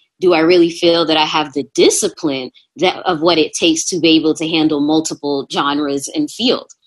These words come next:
So, you know, be honest about that,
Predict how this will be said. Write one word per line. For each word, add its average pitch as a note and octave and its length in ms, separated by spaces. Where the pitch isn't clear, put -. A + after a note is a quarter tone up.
So, F#3 520
you G#3+ 80
know, D#3+ 240
be G#3+ 260
honest G3 360
about F3 280
that, E3+ 320